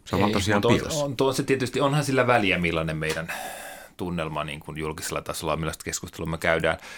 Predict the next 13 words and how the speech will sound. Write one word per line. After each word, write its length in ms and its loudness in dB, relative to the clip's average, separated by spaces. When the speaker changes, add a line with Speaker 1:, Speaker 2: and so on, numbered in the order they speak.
Speaker 2:
Ja 60 -12
kyllä 180 -2
mä 100 4
ehkä 260 2
nyt 160 -2
tietysti 440 -4
just 180 -4
tässä 220 2
ajankohdassa, 520 0
missä 240 -4
me 80 0
nyt 160 0
ollaan, 420 4